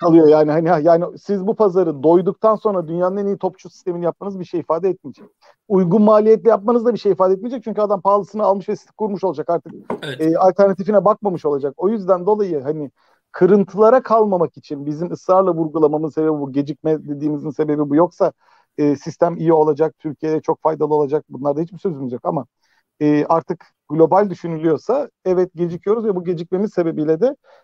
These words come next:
Speaker 1: e, pazarı kay-, o, oluşmuş pazar bitiyor, gitgide küçülüyor. Pazar büyümüyor. Aksine şu anda biz gitgide küçülmekte olan bir pazara girmeye çalışıyor olacağız. Bunu da unutmamak gerekiyor.
Speaker 2: İki K dokuz Avrupa'yı kasıp kavurdu
Speaker 1: Kasıp
Speaker 2: yani
Speaker 1: kavurdu.
Speaker 2: Koreliler. Yani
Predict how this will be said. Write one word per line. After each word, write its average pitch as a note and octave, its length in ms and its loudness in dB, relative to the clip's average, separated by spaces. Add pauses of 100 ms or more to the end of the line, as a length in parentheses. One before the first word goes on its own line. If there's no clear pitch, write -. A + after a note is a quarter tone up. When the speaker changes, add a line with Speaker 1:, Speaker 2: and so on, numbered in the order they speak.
(160)
Speaker 1:
e, D#3+ 160 2
pazarı G3 420 4
kay-, E3 260 2 (220)
o, F#3+ 300 0
oluşmuş F3+ 480 0
pazar G3 420 0
bitiyor, E3+ 320 2
gitgide F3 380 -4
küçülüyor. E3 460 -4
Pazar D#3+ 400 2
büyümüyor. F3 420 -4 (320)
Aksine D#3 340 -4
şu - 160 0
anda E3 180 0
biz F#3 160 -8
gitgide G3+ 340 -4
küçülmekte E3+ 520 -4
olan G#3 340 2
bir G#3 80 0
pazara D#3 300 0
girmeye C3+ 320 -8
çalışıyor B2+ 380 -12
olacağız. G#2 420 -18 (320)
Bunu D#3+ 200 2
da F#3 40 8
unutmamak E3 440 0
gerekiyor. - 360 -20 (380)
Speaker 2:
İki A3+ 360 -12
K C#3+ 280 -6
dokuz E3 420 -12
Avrupa'yı E3 800 -10 (120)
kasıp D#3+ 300 -14
kavurdu E3+ 200 -6
Speaker 1:
Kasıp C4+ 200 0
Speaker 2:
yani A3+ 120 -4
Speaker 1:
kavurdu. B3+ 440 4
Speaker 2:
Koreliler. C3+ 500 -6
Yani C3+ 320 -8